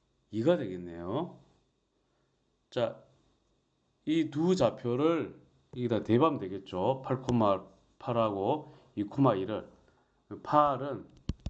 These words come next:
팔은 이의 팔 에이 플러스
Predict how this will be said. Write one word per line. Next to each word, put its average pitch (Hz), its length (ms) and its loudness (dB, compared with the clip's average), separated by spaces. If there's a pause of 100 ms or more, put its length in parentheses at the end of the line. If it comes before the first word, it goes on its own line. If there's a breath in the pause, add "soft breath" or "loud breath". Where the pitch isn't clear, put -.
(140)
팔은 120 560 0 (480)
이의 117 420 0 (1200)
팔 139 300 -2
에이 143 220 -2
플러스 131 640 0